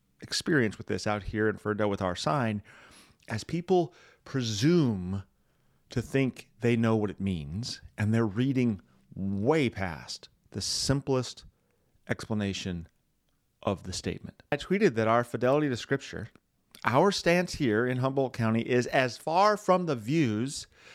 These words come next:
of excommunicated sinners as the East is from the West. I found myself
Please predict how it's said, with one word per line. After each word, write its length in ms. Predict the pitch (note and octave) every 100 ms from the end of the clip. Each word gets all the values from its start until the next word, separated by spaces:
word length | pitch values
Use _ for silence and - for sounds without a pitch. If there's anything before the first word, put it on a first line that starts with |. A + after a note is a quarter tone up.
| - -
of 180 | C3+ B2 -
excommunicated 920 | F#3+ - - F#3+ F#3+ F#3+ F#3 F3 C#3
sinners 560 | - - F#3 C#3 C3+ C3
as 280 | - C#3+ A#2+
the 220 | B2+ F3+
East 220 | G3+ -
is 240 | - F#3+ E3
from 260 | F3+ E3+ D#3
the 80 |
West. 640 | C3 A#2+ G2+ - - - - - _ _ _ _ _ _ -
I 60 | -
found 280 | G#2 G#2+
myself 480 | G#2+ G2+ - A#2+ -